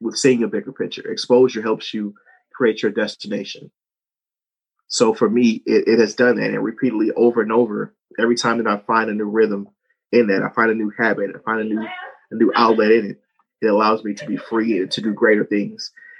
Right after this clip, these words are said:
And with art, artists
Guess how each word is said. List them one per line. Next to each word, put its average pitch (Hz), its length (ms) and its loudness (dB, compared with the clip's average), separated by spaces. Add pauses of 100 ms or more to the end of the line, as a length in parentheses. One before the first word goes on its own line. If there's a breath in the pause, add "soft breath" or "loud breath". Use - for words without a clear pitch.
(140 loud breath)
And 110 140 0
with 113 220 6
art, 135 340 2 (800)
artists 160 540 0